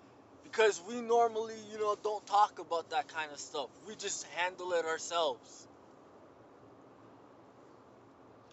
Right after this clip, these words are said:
And he's like, "Man, it sucks, like, you know, da, da, da." And he started talking. He's like, "Man, we should be able to talk about this stuff." Because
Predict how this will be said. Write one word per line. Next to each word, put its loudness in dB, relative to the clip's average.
And -14
he's -12
like, 0
"Man, 0
it 0
sucks, 0
like, -2
you -10
know, 4
da, -2
da, 2
da." 2
And 0
he -12
started -2
talking. 4
He's -12
like, -10
"Man, -6
we -18
should -12
be -2
able -4
to -10
talk -2
about -2
this -16
stuff." 0
Because 2